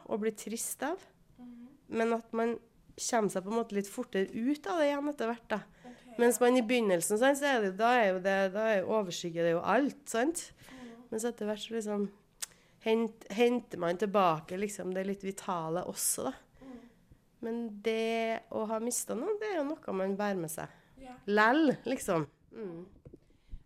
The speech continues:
Speaker 2: Men hva tenker du at er,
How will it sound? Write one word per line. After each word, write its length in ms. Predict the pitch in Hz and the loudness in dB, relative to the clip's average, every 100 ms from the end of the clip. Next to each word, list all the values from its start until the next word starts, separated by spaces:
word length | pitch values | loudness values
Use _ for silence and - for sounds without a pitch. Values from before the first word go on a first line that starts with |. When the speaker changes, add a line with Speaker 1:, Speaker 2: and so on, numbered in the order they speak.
| - | -14
Speaker 2:
Men 240 | 262 269 - - | -12 -12 -14 -2
hva 200 | 302 294 | 0 0
tenker 540 | - 262 233 - 285 | -2 -4 -4 -4 -4
du 220 | 277 240 - - | 0 0 0 -4
at 240 | 226 - - | -6 -6 -6
er, 300 | 247 233 | -2 -2